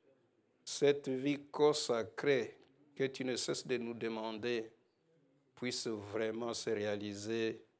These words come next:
alors que nous allons re-, nous retourner dans nos familles, dans nos maisons, Seigneur. Que nous ne puissions pas oublier, oh Dieu, de faire comme Daniel.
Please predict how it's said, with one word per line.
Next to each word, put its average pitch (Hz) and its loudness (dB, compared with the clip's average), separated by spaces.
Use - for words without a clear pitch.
alors 117 4
que 139 2
nous 135 4
allons 135 8
re-, 135 4
nous 131 -2
retourner 131 0
dans 139 4
nos 131 -4
familles, 127 -2
dans 120 0
nos 117 -4
maisons, 107 -4
Seigneur. 101 -6
Que 117 -2
nous 123 -4
ne 120 -2
puissions 113 -6
pas 123 0
oublier, 110 -2
oh 120 2
Dieu, 113 -4
de 131 0
faire 131 4
comme 127 2
Daniel. 123 0